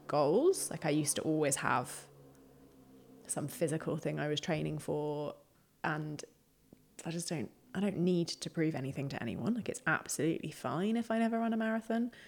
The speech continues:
These things are all okay. Um, so, so yeah, I do set goals, but they're quite chill.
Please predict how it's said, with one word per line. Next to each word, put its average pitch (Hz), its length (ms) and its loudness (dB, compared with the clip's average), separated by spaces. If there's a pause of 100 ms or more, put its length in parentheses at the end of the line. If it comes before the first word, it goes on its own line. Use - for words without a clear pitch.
(560)
These 160 180 0
things 156 200 -4
are 160 40 0
all 156 340 -2 (360)
okay. 170 520 0 (460)
Um, 170 580 4 (640)
so, 180 680 10 (1000)
so - 140 6
yeah, 277 140 12
I 214 80 12
do 247 180 6
set 156 240 4
goals, 165 220 6
but - 140 -4
they're 160 80 2
quite - 240 -2
chill. 85 460 0